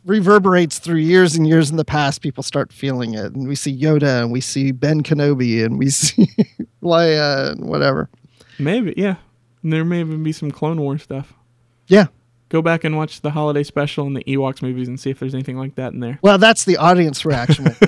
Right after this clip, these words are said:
Speaker 1: watch it. <laughs>
Speaker 2: So
Speaker 1: Bea Arthur? <gasps> Anyway, go. <laughs>
Speaker 2: So Finn starts out in that lightsaber fight because, oh, 'cause that's right.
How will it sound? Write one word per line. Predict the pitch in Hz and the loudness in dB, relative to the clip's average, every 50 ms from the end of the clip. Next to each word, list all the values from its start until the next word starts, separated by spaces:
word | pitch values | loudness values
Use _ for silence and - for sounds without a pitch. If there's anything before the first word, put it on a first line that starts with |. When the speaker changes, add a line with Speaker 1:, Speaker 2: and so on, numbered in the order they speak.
| - - | 4 2
Speaker 1:
watch | 190 135 - - | -4 -4 -4 -10
it. | - - - - - _ - 160 - _ _ _ _ _ _ _ _ - 320 - - - 269 220 - 180 - - | -10 -10 -8 -10 -8 _ -4 -4 -4 _ _ _ _ _ _ _ _ -18 -18 -18 -18 -18 -16 -14 -14 -14 -8 -4
<laughs> | 226 240 254 262 262 262 269 269 269 - 185 - _ _ _ - - - - | -4 -2 2 2 4 6 6 6 6 6 4 2 _ _ _ -20 -20 -20 -12
Speaker 2:
So | - - 311 - 202 185 180 175 175 175 160 | -8 -6 0 4 4 4 6 6 4 4 4
Speaker 1:
Bea | 143 294 269 | 4 4 4
Arthur? | 208 214 220 240 - - 311 320 330 | 6 6 6 4 4 2 0 0 2
<gasps> | 349 392 381 359 349 330 311 302 302 269 254 262 226 - - | 4 4 6 8 8 10 10 10 10 8 8 6 2 -2 -2
Anyway, | - 202 208 165 117 - | 0 0 0 0 -2 -6
go. | 123 196 156 135 - - 185 - - | -2 0 0 0 -2 -6 -14 -12 -12
<laughs> | - - - 339 - _ - | -12 -10 -10 -12 -12 _ -10
Speaker 2:
So | - - 160 | -6 -4 -4
Finn | 135 - - - 190 190 214 240 254 247 | -4 -4 -6 -2 0 2 2 2 2 0
starts | 240 - - 202 175 165 165 - | -2 -4 -4 -4 -4 -4 -4 -4
out | 165 156 151 143 143 | -4 -2 -2 -2 -2
in | 139 139 | -4 -6
that | 139 135 117 | -6 -6 -6
lightsaber | 127 127 123 117 - - 127 120 104 113 - | -6 -6 -6 -8 -8 -10 -10 -8 -10 -12 -12
fight | - 90 80 - - - _ _ - 147 | -12 -12 -12 -12 -12 -14 _ _ -18 -16
because, | 139 - - 147 - - | -12 -6 -6 -4 -2 0
oh, | 185 190 175 | 0 0 0
'cause | 156 - 151 143 | 0 -2 -4 -4
that's | 160 170 - - - | -4 -6 -6 -6 -4
right. | 143 135 127 127 120 - - | -4 -4 -4 -6 -8 -10 -14